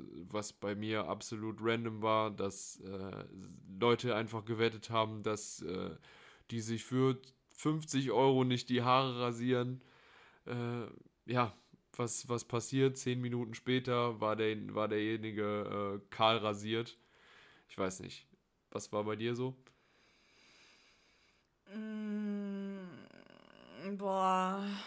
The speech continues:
Speaker 2: zum Beispiel, boah, das ist einer der ersten Hauspartys, auf denen ich gewesen bin. Ähm,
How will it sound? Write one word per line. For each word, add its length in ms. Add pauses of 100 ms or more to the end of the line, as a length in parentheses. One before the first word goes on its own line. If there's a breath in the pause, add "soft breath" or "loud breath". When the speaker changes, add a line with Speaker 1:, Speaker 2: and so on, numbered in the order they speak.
(380 loud breath)
Speaker 2:
zum 680 (680)
Beispiel, 560
boah, 180
das 160
ist 260
einer 240
der 340
ersten 600
Hauspartys, 840
auf 120
denen 200
ich 140
gewesen 380
bin. 280 (580 loud breath)
Ähm, 760